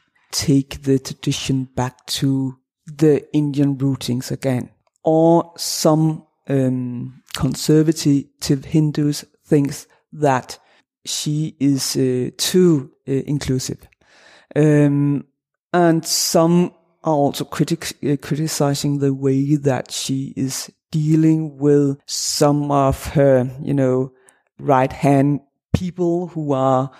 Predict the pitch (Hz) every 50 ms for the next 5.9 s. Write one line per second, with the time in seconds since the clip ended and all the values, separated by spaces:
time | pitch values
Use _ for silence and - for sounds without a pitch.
0 | _ _ _ _ _ - - 151 151 - - - 156 147 143 - 160 - - 139
1 | 139 143 - 151 143 147 143 143 139 143 135 131 139 135 131 - - 147 147 139
2 | 135 139 139 143 139 139 - - - - 147 139 131 127 - - - - 151 156
3 | - - 170 160 147 _ - - - - - _ _ _ - 175 175 160 180 170
4 | 170 170 170 160 165 160 160 156 151 156 - 180 170 170 170 170 160 - - 156
5 | 147 151 151 143 - - - 156 147 147 143 - - - - - -